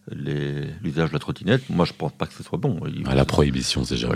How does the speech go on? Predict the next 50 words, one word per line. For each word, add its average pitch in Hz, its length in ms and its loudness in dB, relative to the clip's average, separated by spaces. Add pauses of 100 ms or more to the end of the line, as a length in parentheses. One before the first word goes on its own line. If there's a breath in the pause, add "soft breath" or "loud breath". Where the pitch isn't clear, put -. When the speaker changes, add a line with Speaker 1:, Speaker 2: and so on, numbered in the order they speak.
Speaker 1:
Voilà, - 40 -
Speaker 2:
bon. 62 120 2
Speaker 1:
c'est 57 120 2
jamais 73 240 2
bon. 120 260 6
Et 92 40 2
donc, 80 240 -2
mais 73 140 0
par - 180 -8
contre, 104 220 -4
il - 60 -6
faut - 180 0
organiser 82 440 4
les 69 100 -2
choses, 95 440 -2
encadrer 80 380 0
les 69 80 -2
choses 92 300 -2 (340 loud breath)
et - 60 -4
faire 78 220 0
en 67 80 -2
sorte - 240 -4
que 92 100 0
les 78 80 4
nuisances 76 420 0
qui 76 120 -4
sont 76 180 -6
générées 69 360 -2
par 69 180 -8
le 71 80 -4
système 82 440 -4 (380 loud breath)
soient 80 160 0
les 73 120 2
moins 71 220 0
grandes 73 220 -4
possibles. - 420 -12 (400)
Speaker 2:
Allez, 131 420 8
dernière 101 320 4
question 95 280 0
que - 100 -2
je 80 60 0
vous 78 100 2
pose 80 200 0
sur 82 160 -2
Anderlecht, 76 600 2
euh, 67 540 2
Fabrice 80 360 0
Koum, 87 160 0
c'est, 90 280 4 (460 loud breath)
euh, 80 180 4